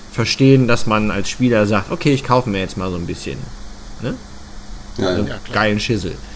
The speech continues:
Speaker 1: Der Typ <laughs> hat fünftausend Dollar ausgegeben.
Speaker 2: Ach doch, davon hab ich, jetzt wo du es sagst, mit
Speaker 1: Ja?
Speaker 2: den fünftausend Dollar klingelt's so langsam bei mir, ja?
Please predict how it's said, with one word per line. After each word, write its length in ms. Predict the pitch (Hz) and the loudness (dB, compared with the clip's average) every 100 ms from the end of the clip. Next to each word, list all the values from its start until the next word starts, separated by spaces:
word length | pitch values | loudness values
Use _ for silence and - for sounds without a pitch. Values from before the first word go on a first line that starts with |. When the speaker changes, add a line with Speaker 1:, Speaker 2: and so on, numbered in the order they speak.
| - - - | -14 -10 0
Speaker 1:
Der 100 | - | 2
Typ 220 | - 269 - 175 | 6 6 4 -8
<laughs> 220 | - - | -10 -2
hat 160 | 170 165 - | 0 0 2
fünftausend 760 | 214 262 - 170 202 185 190 | 4 4 2 4 6 6 2
Dollar 480 | - 131 165 147 - | 4 8 10 8 6
ausgegeben. 760 | 98 101 - 110 104 104 123 302 - - - - - - - | 0 -2 0 -2 2 2 0 -2 -6 -16 -16 -14 -16 -10 -4
Speaker 2:
Ach 180 | 120 | -2
doch, 160 | - 123 | 0 -2
davon 380 | - 104 - 110 | -2 -4 -2 -2
hab 100 | 120 | 0
ich, 80 | - | 2
jetzt 200 | 151 131 | 0 2
wo 80 | |
du 40 | 143 | 2
es 100 | 139 | 2
sagst, 320 | - - - | 2 -2 -2
mit 120 | - | 2
Speaker 1:
Ja? 60 | 117 | 4
Speaker 2:
den 60 | 190 | 4
fünftausend 360 | - 131 123 | 4 4 4
Dollar 140 | 110 117 | 2 0
klingelt's 420 | - 113 95 - | 2 4 4 2
so 60 | 87 | -2
langsam 380 | 90 92 90 | -2 -2 -2
bei 100 | 87 | -2
mir, 200 | 85 85 | -2 -2
ja? 240 | 87 98 | -2 0